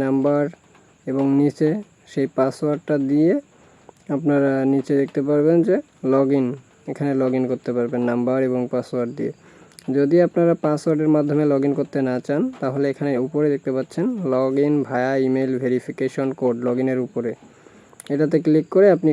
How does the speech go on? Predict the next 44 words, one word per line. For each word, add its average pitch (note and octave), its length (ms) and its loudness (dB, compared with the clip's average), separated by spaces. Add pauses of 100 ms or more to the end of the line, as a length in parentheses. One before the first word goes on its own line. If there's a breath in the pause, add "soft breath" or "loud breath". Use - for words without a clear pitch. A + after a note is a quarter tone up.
(100)
কোডের C#3+ 340 2
মাধ্যমে C3+ 300 0 (100)
log F3 140 2
in C3+ 120 2
করতে B2+ 280 -6
পারবেন। B2 280 -2 (640 soft breath)
তো E3+ 140 0
আমি F3+ 180 6
সেটা D#3 300 0
দেখাচ্ছি D3+ 420 -2
না, D#3 140 2
যেহেতু C#3+ 360 0
আমি C3+ 120 0 (100)
পাসওয়ার্ড C3+ 400 -2 (840 loud breath)
দিয়েই D3 260 4
log C3+ 180 0
in C#3 140 2
করব। C#3+ 140 0 (160)
তো C4+ 40 0 (100)
আমি D#3 140 4 (140)
পাসওয়ার্ড C#3+ 380 0 (100)
দেওয়া C3+ 240 2
হয়ে C#3 200 0
গেছে, D#3 180 -4 (120)
log C#3 180 2
in-এ C3 160 0
ক্লিক C3 280 -2
করলে B3+ 180 2 (100)
আমাদের C#3 280 0
এরকম C3 220 0 (100)
কিছুক্ষণ C3+ 440 -4
অপেক্ষা - 320 -10
করতে C3 280 -6
হবে। D3 140 -2 (680 soft breath)
তারপর D#3 320 2 (100)
আপনাদের E3 340 2
সামনে F3 240 4
এরকম D3+ 280 2
একটা D3+ 160 -4 (180)
ইন্টারফেস C#3+ 420 -2 (100)
আসবে। C3 200 -4 (320)
এখানে D3+ 180 -2 (100)
আপনাদেরকে C#3+ 400 0 (100)
ফোন C3+ 180 -2